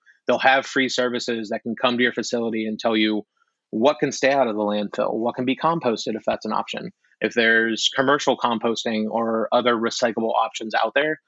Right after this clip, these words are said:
they can point you in the right direction. So that's really where we've started, and we're trying to divert as much as we can from our facility. Um, with co-manufacturing facilities, if you're not sourcing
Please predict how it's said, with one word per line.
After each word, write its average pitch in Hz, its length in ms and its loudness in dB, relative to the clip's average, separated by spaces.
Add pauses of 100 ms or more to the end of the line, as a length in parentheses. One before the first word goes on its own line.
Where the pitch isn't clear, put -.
(300)
they 151 100 4
can 139 160 0
point 120 200 2
you 120 100 0
in 113 60 -2
the 107 100 0
right 107 160 0
direction. - 500 -8
So - 140 2
that's 143 180 2
really 139 220 4
where 113 180 2
we've 107 220 0
started, 117 460 -2
and 101 220 -2 (680)
we're 113 100 0
trying 123 320 2
to 117 80 2
divert 113 520 2
as 107 140 -4
much 117 220 0
as 104 120 0
we 110 160 2
can 107 280 -2
from 110 180 -4
our 107 160 -2
facility. - 640 -6 (500)
Um, 104 480 2 (140)
with 113 280 -2
co-manufacturing 117 840 2
facilities, 127 560 0
if 117 140 -4
you're 113 120 2
not 110 260 0
sourcing 127 640 0